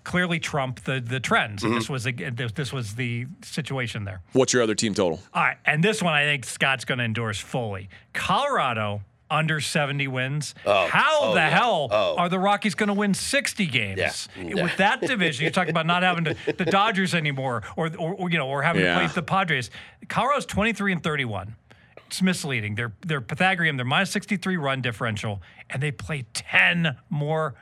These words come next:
Speaker 1: home games where they're supposed to be good. I think the wheels come off. Colorado could have the worst record in baseball.
Speaker 2: Yeah, this is a bad, this is a bad team.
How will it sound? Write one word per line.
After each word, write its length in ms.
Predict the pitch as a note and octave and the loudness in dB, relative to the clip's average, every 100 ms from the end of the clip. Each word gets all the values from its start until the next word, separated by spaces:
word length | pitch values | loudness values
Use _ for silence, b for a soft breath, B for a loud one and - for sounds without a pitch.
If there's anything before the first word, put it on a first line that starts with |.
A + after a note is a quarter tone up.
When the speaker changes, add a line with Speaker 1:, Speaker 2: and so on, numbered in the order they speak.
| b | b
Speaker 1:
home 380 | - F3+ G#3+ G#3 | -4 0 2 2
games 260 | D#3 B2 A#2+ | 2 0 -2
where 100 | C#3 | -4
they're 100 | C3+ | -4
supposed 360 | A#2+ - D3+ - | -6 -4 -4 -4
to 60 | |
be 100 | C#3+ | -4
good. 380 | B2+ E3+ D3 A#2+ B B B | -2 0 0 -2 B B B
I 140 | D#3+ | 2
think 140 | A#3+ F3+ | 2 0
the 80 | A#2+ | -2
wheels 280 | C#3 F#3 | -2 -2
come 160 | - C#3+ | -2 0
off. 200 | B2+ B2 B B | 0 -2 B B
Colorado 320 | - G3+ G3 | -2 0 0
could 140 | - C#3+ | 0 -4
have 100 | A#2 | -4
the 60 | |
worst 260 | A#2 B2+ - | -4 -4 -2
record 240 | A#2+ B2+ | -4 -2
in 80 | G#2+ | -2
baseball. 460 | A2+ B2+ - - - - B B B B B B - | -2 -2 -6 -12 -14 -20 B B B B B B -4
Speaker 2:
Yeah, 400 | C3+ A#2+ G2 E2+ _ | 2 4 4 2 _
this 160 | - A2+ | -4 -2
is 100 | G2 | 0
a 60 | F2+ | 0
bad, 360 | E2+ D#2+ D2+ - | 2 2 -2 -4
this 140 | G#2 | -2
is 60 | F#2 | -2
a 60 | |
bad 260 | D2 D2 C#2 | -2 -4 -4
team. 240 | - D2+ | -8 -10